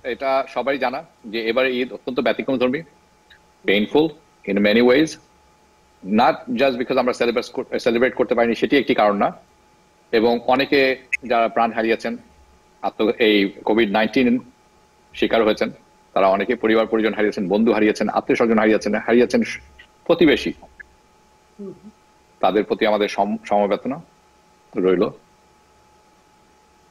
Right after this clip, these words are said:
Speaker 1: এবারে ঈদ যেহেতু ব্যতিক্রমধর্মী, আপনি কিভাবে ঈদটা করলেন, সেটি একটু তুলে ধরুন, শুনতে চাই সেটি। চলুন, সেখান থেকে শুরু করি।
Speaker 2: Thank you, Habib Bhai। So, again, Eid Mubarak সবার প্রতি।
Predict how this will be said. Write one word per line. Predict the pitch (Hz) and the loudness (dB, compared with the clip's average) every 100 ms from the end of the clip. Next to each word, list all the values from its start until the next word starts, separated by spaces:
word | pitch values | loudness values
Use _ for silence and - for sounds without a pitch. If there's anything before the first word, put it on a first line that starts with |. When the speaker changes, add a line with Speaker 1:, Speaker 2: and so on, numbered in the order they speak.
| - | 0
Speaker 1:
এবারে | 104 110 110 110 | 2 4 4 4
ঈদ | 98 | 2
যেহেতু | 107 113 | 0 0
ব্যতিক্রমধর্মী, | 117 104 110 117 107 101 110 | 0 0 -2 -2 -2 -2 -4
আপনি | - 90 127 | -2 -2 -2
কিভাবে | 113 120 117 113 | 0 2 4 4
ঈদটা | 113 | 2
করলেন, | 104 101 101 - - _ _ _ | 2 2 2 -2 -10 _ _ _
সেটি | - 87 101 | -6 -2 0
একটু | - 120 | 0 2
তুলে | 117 110 | 4 4
ধরুন, | 110 117 120 - | 4 2 0 -16
শুনতে | - 90 82 | -8 -4 -2
চাই | - 95 | 0 0
সেটি। | 95 - 143 - _ _ _ _ - | 0 -2 -4 -8 _ _ _ _ 0
চলুন, | 107 120 | 2 2
সেখান | 113 110 | 0 0
থেকে | 117 104 | 2 2
শুরু | 92 | 2
করি। | - 71 - _ _ - - _ _ _ _ - | 0 -4 -12 _ _ -20 -20 _ _ _ _ -2
Speaker 2:
Thank | 269 240 | -2 2
you, | 277 | 2
Habib | 233 269 226 | 2 0 0
Bhai। | 254 247 | 0 0
So, | 233 254 262 262 262 262 220 | -2 0 2 2 0 -4 -4
again, | 247 277 285 285 - - | 0 2 0 -4 -14 -6
Eid | 254 247 | -4 0
Mubarak | 262 247 247 240 262 | 0 2 2 2 0
সবার | 254 226 247 | -2 -2 -2
প্রতি। | 240 247 233 262 | 0 -2 -2 -6